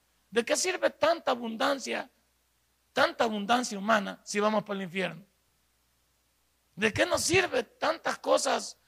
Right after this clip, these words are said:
normales en el mundo, tanta capacitación, tanta cosa,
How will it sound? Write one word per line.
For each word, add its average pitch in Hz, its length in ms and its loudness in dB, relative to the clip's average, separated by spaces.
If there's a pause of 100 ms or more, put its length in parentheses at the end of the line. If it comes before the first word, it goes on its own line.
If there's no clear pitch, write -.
(160)
normales 220 600 2
en 214 160 -6
el 196 120 -12
mundo, 262 320 -6
tanta 254 260 -4
capacitación, 208 800 -6 (220)
tanta 240 260 0
cosa, 247 200 0